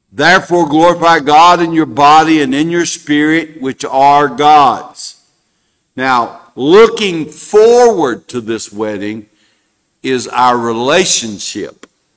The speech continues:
This is our relationship with God. Peter talks about holiness. We, we look at holiness and we think, "Well, you know, that means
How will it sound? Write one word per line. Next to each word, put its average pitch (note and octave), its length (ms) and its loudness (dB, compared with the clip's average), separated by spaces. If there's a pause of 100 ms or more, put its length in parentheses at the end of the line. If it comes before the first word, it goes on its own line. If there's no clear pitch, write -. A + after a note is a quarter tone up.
(600)
This C3+ 220 -2
is C#3+ 120 -4
our D3 220 2
relationship C#3 920 -4
with B2+ 240 -12
God. D3+ 380 0 (500)
Peter G#3 320 -2
talks F3 440 2
about C#3 420 -2
holiness. C3+ 1200 -8 (1700)
We, F#3 400 -2
we E3+ 180 0
look G3+ 280 2
at D#3+ 140 -4
holiness D3 680 0
and C3+ 100 -4
we C3+ 120 -4
think, C3 340 -10
"Well, B2+ 160 -4
you B2+ 160 -4
know, A#2 200 -6
that A#2+ 220 -4
means A2 360 -12